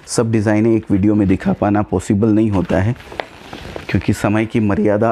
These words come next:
का ध्यान रखते हुए। ये देखिए, सात piece का catalog आता है ये पूरा,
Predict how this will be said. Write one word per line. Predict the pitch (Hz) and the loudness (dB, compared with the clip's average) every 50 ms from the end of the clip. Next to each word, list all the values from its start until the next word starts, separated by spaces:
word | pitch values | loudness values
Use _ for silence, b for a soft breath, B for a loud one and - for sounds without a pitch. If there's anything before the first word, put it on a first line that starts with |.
| - - | -2 -2
का | - 110 | -4 -4
ध्यान | 98 92 104 104 101 110 104 | -4 -2 -2 0 0 0 0
रखते | 98 - - - 104 | -2 -4 -4 -4 -2
हुए। | 104 101 98 104 - - B B B B B B B B B B B B B B B - - | -2 0 -2 -2 -4 -6 B B B B B B B B B B B B B B B -2 -2
ये | 104 | 0
देखिए, | 76 76 - - - - - 117 - - - - - - - - - | 0 0 -4 -6 -8 -10 -10 -10 -12 -16 -20 -20 -20 -20 -20 -20 -18
सात | - - - - 135 127 151 - - | -18 -12 -4 -2 -2 -2 -2 -6 -8
piece | - - 123 113 - | -6 -4 -4 -4 -4
का | - 120 117 | -4 -4 -4
catalog | 113 - 101 90 87 - 98 95 98 - - | -2 -4 -6 -6 -4 -2 -2 -2 -2 -2 -4
आता | - 85 - 82 | -6 -6 -6 -8
है | 82 90 95 92 90 | -6 -6 -4 -4 -4
ये | 90 87 - | -2 -4 -4
पूरा, | - - 95 101 104 131 | -4 -4 -4 -4 -4 -4